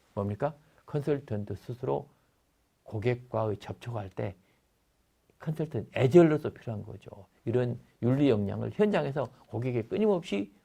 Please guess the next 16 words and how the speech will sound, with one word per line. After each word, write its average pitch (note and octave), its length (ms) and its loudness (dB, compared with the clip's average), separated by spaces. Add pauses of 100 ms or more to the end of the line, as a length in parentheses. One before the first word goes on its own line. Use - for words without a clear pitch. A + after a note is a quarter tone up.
보여주고 C#3 640 4 (500)
그런 C3+ 400 4 (380)
부분에 A2+ 360 2
대해서는 G#2+ 460 -4 (140)
절대 C3 540 0
위반하지 B2 420 2
않도록 - 380 -8 (220)
최대한 E3 400 4
노력을 G#2+ 300 -2
다하는 G2+ 320 -6
것이 C#3 300 -8 (280)
대단히 G2 500 -6
중요하다 F#2+ 580 0 (100)
하는 G2 260 -4
말씀을 G2 480 -4 (160)
드립니다. A2+ 540 -2